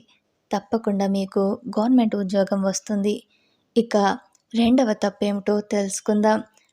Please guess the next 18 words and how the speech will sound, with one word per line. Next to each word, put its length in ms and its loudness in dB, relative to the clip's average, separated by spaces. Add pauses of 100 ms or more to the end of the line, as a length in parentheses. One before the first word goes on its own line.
(180)
రెండవ 340 4
తప్పు 280 -2
ఏమిటంటే 540 -2 (520)
చిన్న 280 -4
అవకాశాలను 800 0 (200)
పట్టించుకోకపోవడం 1000 0
తల్లి. 340 0 (560)
ఇది 240 2
నా 160 2
స్థాయికి 480 0
తగ్గ 360 0
ఉద్యోగం 500 2
కాదు 380 4 (480)
అని 260 4 (680)
అనుకుని 480 4 (160)
కొన్ని 300 0 (120)
పనులను 580 0
వదిలేస్తుంటావు. 960 0